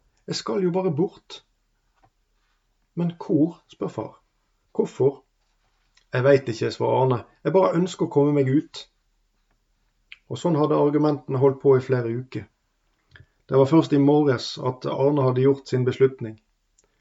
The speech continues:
Lenge før sola kom opp, så gikk han inn på Andreas sitt rom og satte seg ved siden av senga.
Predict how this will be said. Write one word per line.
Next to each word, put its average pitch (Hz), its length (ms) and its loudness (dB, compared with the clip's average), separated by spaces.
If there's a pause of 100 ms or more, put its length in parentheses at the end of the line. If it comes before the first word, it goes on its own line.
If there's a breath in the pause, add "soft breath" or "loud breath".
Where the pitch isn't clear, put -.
(300)
Lenge 151 240 4
før 160 160 2
sola 151 400 4
kom 147 160 2
opp, 139 160 -4
så 139 140 -2
gikk 131 160 0
han 135 100 2
inn 135 160 -2
på 123 80 -2
Andreas 123 460 0 (100)
sitt 139 240 -4
rom 113 220 0 (580)
og 127 80 -6
satte 131 240 -4
seg 123 160 -2
ved 117 140 -4
siden 131 280 -2
av 110 140 -8
senga. 113 300 -8